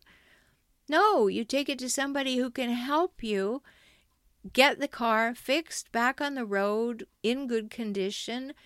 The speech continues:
probably ready to last for a whole long time. And you can do the same with a relationship. You know, sometimes people ask me what I do, and I tell them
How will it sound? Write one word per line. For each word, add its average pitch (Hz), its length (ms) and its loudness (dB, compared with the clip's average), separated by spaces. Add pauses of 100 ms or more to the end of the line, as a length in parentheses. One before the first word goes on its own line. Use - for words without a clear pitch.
(260)
probably 233 600 0
ready 233 340 -2
to 262 160 -8
last 240 420 -2
for 202 140 -8
a 190 160 -2
whole 202 260 -2
long 247 280 -4
time. 370 420 -2 (540)
And 269 120 0
you 320 120 4
can 370 160 2
do 349 180 6
the 330 140 0
same 269 360 0
with 254 160 -2
a 226 120 -2
relationship. 202 880 -2 (1600)
You 208 100 -2
know, 190 80 2
sometimes 262 680 0
people 220 320 -2
ask 202 300 0
me 208 120 -4
what 190 200 -2
I 185 80 -2
do, 247 240 -4
and 254 140 -4
I 196 80 -2
tell 269 260 -4
them 269 180 -6